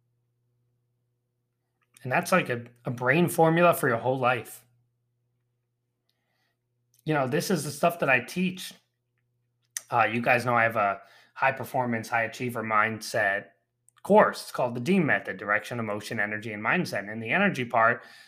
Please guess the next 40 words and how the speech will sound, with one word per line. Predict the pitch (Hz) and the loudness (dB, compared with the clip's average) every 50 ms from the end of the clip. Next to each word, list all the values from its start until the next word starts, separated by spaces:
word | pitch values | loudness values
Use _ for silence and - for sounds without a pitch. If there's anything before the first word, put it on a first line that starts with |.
| _ _ _ _ | _ _ _ _
I | 113 | -6
talk | - 139 123 113 - | -2 0 0 0 0
about | 127 120 110 107 98 | 0 2 2 2 2
high | - 117 117 123 | 2 2 2 4
levels | 123 120 123 120 123 120 | 4 2 0 -2 -6 -10
of | 110 - | -10 -6
focus, | - 127 117 113 113 - 110 101 98 98 95 - - | -4 -2 -2 -2 -4 -4 -4 -2 -2 -2 -4 -8 -8
morning | 120 117 117 117 117 113 | -6 -4 -4 -4 -4 -4
routines, | 117 117 117 - - 117 110 107 104 104 101 - 123 | -6 -8 -10 -10 -10 -8 -8 -8 -10 -12 -12 -12 -8
making, | 113 120 123 123 123 135 123 113 110 - | -6 -6 -6 -6 -6 -8 -10 -10 -12 -12
having | - - 127 131 135 135 139 135 120 120 117 | -2 4 6 6 8 6 4 2 -2 -2 -2
good | 120 143 139 135 156 - | -2 -2 -2 -2 -4 -4
energy. | - 123 131 135 120 110 107 92 | -4 -4 -4 -4 -6 -8 -12 -12
How | - 110 117 123 | -2 0 0 0
do | 131 | 0
you | 131 135 | -2 -4
have | 135 131 131 | -6 -6 -8
consistent | - 120 117 - - - - 143 123 - - 127 117 | -10 -12 -12 -12 -10 -8 -8 -8 -8 -8 -10 -8 -6
good | 123 120 120 | -2 0 0
energy | 127 135 135 123 117 120 107 104 | 0 0 -2 -4 -6 -6 -4 -2
every | 104 104 104 107 104 | -4 -4 -4 -6 -2
day? | 113 117 120 113 95 92 98 98 - _ _ _ _ _ _ _ _ _ _ _ _ _ _ _ _ _ _ _ _ _ _ _ _ _ _ _ _ _ _ _ _ _ _ _ _ _ _ _ _ _ _ _ _ _ _ _ _ _ _ _ _ _ _ _ _ _ _ _ _ _ _ _ _ _ _ _ _ _ _ | 0 2 2 2 0 -2 -6 -12 -16 _ _ _ _ _ _ _ _ _ _ _ _ _ _ _ _ _ _ _ _ _ _ _ _ _ _ _ _ _ _ _ _ _ _ _ _ _ _ _ _ _ _ _ _ _ _ _ _ _ _ _ _ _ _ _ _ _ _ _ _ _ _ _ _ _ _ _ _ _ _
So | - - 127 120 | -8 -4 -4 -2
we | 120 127 131 | -2 0 2
go | 143 135 131 | 4 4 4
even | 127 120 117 120 113 113 104 110 | 4 2 0 -2 -4 -4 -8 -6
deeper | 117 139 156 170 175 190 190 190 190 180 185 - 170 156 147 | -2 0 2 4 6 6 6 6 4 2 4 4 4 6 6
in | 139 135 131 | 4 2 2
this | 120 117 117 - | 0 0 -2 -4
stuff. | - - 131 107 95 92 - - - | -4 0 0 0 0 0 -4 -6 -6
Like, | 117 104 101 - - | -6 -6 -6 -8 -10
what's | 117 120 139 165 190 190 185 - | -6 0 4 4 4 4 2 0
the | - 190 | -2 0
beliefs | 151 156 160 151 165 185 202 185 - - | 0 0 -2 0 0 0 0 -2 0 0
underneath | 165 139 131 117 113 110 107 107 - - | 0 0 0 -2 -6 -6 -8 -10 -10 -10
this | 104 - - | -10 -10 -10
that's | 113 101 - | -12 -10 -8
holding | 120 113 113 101 104 104 101 | -6 -6 -6 -6 -6 -8 -8
you | 101 | -8
back? | 101 107 98 92 90 92 - - _ _ | -6 -4 -2 -2 -2 -4 -6 -12 _ _